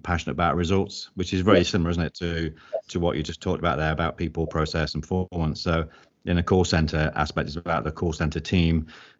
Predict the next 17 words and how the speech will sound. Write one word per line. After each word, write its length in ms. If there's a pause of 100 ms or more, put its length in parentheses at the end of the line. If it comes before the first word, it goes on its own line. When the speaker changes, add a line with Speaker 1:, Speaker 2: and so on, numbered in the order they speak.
Speaker 1:
then 140
it's 100
around 220
the, 340
the 80
call 240
center 560
processes 760
and 80
end-to-end 420
journey 300
for 120
the 80
customers 500
to 240
delight 280
them. 280